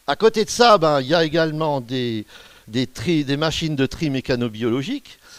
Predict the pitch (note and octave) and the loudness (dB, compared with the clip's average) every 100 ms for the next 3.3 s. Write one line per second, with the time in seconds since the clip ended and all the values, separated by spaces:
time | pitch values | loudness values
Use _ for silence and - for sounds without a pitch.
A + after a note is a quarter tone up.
0 | - - - E3+ A#3 G#3 G#3+ G3 G3+ D#3 | -20 -20 2 6 6 6 4 2 2 2
1 | D#3+ D3+ D3 - B2 G#2+ G#2+ - G#3 B3+ | 2 0 -2 -2 -6 -4 -4 2 4 4
2 | - - - - D#3+ E3+ E3 C#3 C3+ C#3 | 0 -12 -14 -2 4 6 6 6 6 6
3 | F3 A#3+ A#3 | 4 4 0